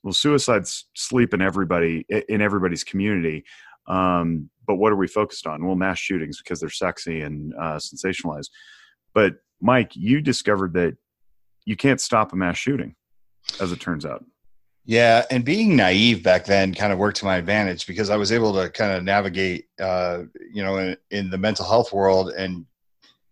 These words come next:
Speaker 2: you know, I didn't know it at the time, but I was, I was calling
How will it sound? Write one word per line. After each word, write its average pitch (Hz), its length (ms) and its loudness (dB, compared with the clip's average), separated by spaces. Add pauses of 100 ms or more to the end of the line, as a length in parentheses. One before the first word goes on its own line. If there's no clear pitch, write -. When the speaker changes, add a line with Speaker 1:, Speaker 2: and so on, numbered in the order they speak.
(160)
Speaker 2:
you 95 60 -4
know, 104 80 6
I 110 40 6
didn't 110 220 6
know 113 160 8
it 107 60 4
at 92 80 -2
the 90 80 -6
time, 95 600 0
but 98 160 0
I 92 140 2
was, 101 460 -6
I 104 60 -6
was 95 340 -10
calling 113 720 -6